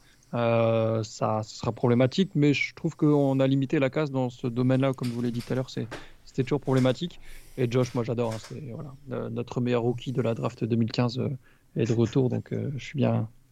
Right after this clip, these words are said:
je suis bien content là-dessus, <laughs> il n'y a pas de problème. Et puis, euh, et puis voilà, il apportera, de toute façon il connaît déjà la maison, et puis, euh, il est pote avec Bam, donc, euh, je suis pas du tout inquiet sur le fait, euh, parce qu'on, on oublie un petit peu trop, alors c'est loin tout ça,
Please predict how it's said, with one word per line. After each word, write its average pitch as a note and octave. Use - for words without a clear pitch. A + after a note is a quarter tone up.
je -
suis -
bien B2+
content B2+
là-dessus, C3
<laughs> -
il -
n'y C#3+
a C#3+
pas C3+
de C3+
problème. C3
Et B2
puis, A#2
euh, G#2+
et B2+
puis A#2
voilà, C3
il A#2+
apportera, B2+
de C3
toute C3
façon -
il B2
connaît A#2
déjà A#2
la A2+
maison, B2+
et A#2
puis, A#2+
euh, A2+
il A2
est A#2
pote A#2
avec A2+
Bam, A2+
donc, A2+
euh, -
je -
suis -
pas C3
du A#2+
tout C3
inquiet B2+
sur B2
le A2+
fait, C#3+
euh, B2+
parce A2
qu'on, F3+
on D3
oublie E3+
un E3+
petit -
peu D3
trop, D#3
alors A#2+
c'est -
loin D#3
tout D3
ça, E3